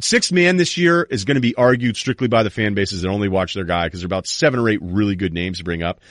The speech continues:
But De'Aaron is doing it for what has been a terrible, his own teammate, Buddy Hield, could win the damn thing. But if you watch the Kings, it's really the De'Aaron Fox show.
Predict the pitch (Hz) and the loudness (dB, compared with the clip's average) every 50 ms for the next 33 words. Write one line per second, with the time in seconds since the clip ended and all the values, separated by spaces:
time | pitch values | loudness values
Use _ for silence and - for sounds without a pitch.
0 | - - - - - _ - - 127 120 - 123 127 135 147 156 165 165 165 165 | -20 -20 -20 -20 -20 _ -2 0 0 0 2 2 4 4 4 4 4 4 4 2
1 | 127 92 123 135 135 131 123 120 120 - - 120 107 104 113 110 98 90 92 113 | 0 2 2 2 4 4 4 2 0 0 -2 0 0 2 2 0 0 0 -2 -2
2 | 107 101 95 87 - - - 127 127 127 123 110 104 104 101 143 139 107 - - | 0 0 -2 -2 -4 -6 -4 0 2 2 2 2 2 2 2 2 0 0 0 0
3 | 123 123 117 98 90 76 76 87 82 80 90 98 95 78 - 80 69 76 71 69 | 2 2 2 2 0 0 -2 -2 -2 -2 -2 -2 -2 -4 -6 -10 -10 -10 -10 -8
4 | 64 69 69 65 - - 73 71 71 71 80 80 - 120 123 104 95 107 117 120 | -8 -8 -10 -10 -10 -10 -10 -8 -8 -8 -8 -6 -4 -2 -2 0 2 2 2 2
5 | 123 - - 117 - - 131 120 110 98 90 80 82 90 - - 95 104 107 104 | 2 -2 -6 -10 -6 -2 0 0 0 0 -2 -4 -8 -8 -6 -4 0 0 2 0
6 | 92 85 76 87 90 90 92 90 78 - - 95 90 82 - - - - 90 90 | 0 -2 -2 -2 -2 0 -2 -4 -4 -4 -4 -4 -4 -4 -6 -8 -6 -4 -2 0
7 | 98 110 113 | 0 -2 -4